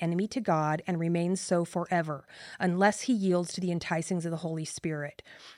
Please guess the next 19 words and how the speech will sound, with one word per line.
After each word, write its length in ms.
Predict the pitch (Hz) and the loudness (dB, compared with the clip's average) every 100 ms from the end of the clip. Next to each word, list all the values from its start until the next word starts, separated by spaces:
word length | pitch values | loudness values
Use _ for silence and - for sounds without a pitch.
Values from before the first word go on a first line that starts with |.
| - - | -18 0
And 140 | 185 | 4
then 80 | 190 | 6
he 80 | 190 | 6
goes 180 | 185 180 | 4 4
on 140 | 180 | 2
to 60 | 165 | 0
say, 320 | - 175 165 - | 2 2 2 2
"Each 340 | 220 277 - | 0 2 -2
time 460 | - 240 190 160 160 | -2 2 2 2 -2
you 240 | 170 180 170 | -2 0 0
seek 400 | - 240 269 - | 0 0 0 -2
for 480 | - 175 151 151 - | 0 2 2 0 -2
and 180 | 175 156 | -4 -2
follow 380 | - 180 208 240 | 2 4 6 4
the 100 | 254 | 0
promptings 540 | - 196 185 202 196 | 2 2 4 2 2
of 200 | - 180 | 0 0
the 60 | 202 | -2
Spirit, 640 | - - 170 147 139 - | -4 -2 0 0 -4 -12